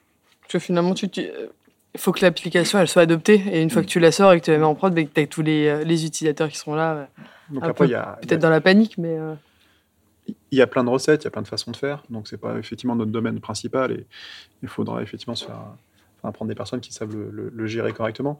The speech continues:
Speaker 3: À minima, il faut que le, les utilisateurs, ils sachent que l'application va arriver, qu'ils soient prévenus suffisamment en amont, qu'ils aient le temps de, d'avoir eu leur réflexion, d'avoir eu leurs remarques, leurs demandes, et cetera, pour que quand ça arrive, euh, ils soient pas,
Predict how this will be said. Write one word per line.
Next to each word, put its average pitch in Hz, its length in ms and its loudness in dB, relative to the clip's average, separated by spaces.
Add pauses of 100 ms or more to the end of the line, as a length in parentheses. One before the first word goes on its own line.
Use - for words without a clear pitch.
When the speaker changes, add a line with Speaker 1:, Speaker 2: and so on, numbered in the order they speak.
(360)
Speaker 3:
À 110 80 0
minima, 120 340 2
il 135 60 2
faut - 160 -8
que - 160 -12
le, 107 120 -6
les 104 120 -10
utilisateurs, 117 480 -4
ils 107 80 -8
sachent - 300 -6
que - 100 -12
l'application 107 600 -12
va 110 100 -6
arriver, 135 460 -4
qu'ils 110 380 -10
soient 110 420 -8 (120)
prévenus 113 280 -6
suffisamment 107 320 -4
en 104 80 -4
amont, 143 360 -2
qu'ils 113 240 -10
aient 110 60 -2
le 110 60 -8
temps 123 160 -6
de, 107 140 -4 (560)
d'avoir 110 260 -2
eu 120 100 -2
leur 110 120 -2
réflexion, 110 440 -4
d'avoir 113 200 0
eu 110 60 -2
leurs 107 120 -4
remarques, 127 360 -2
leurs 107 100 -4
demandes, 123 260 -4
et 104 60 -12
cetera, 123 340 -6
pour 104 160 -10
que 107 180 -10 (420)
quand - 140 -12
ça 110 180 -4
arrive, 123 220 -2
euh, 101 160 -6 (460)
ils 107 60 -20
soient - 200 -16
pas, 107 460 -10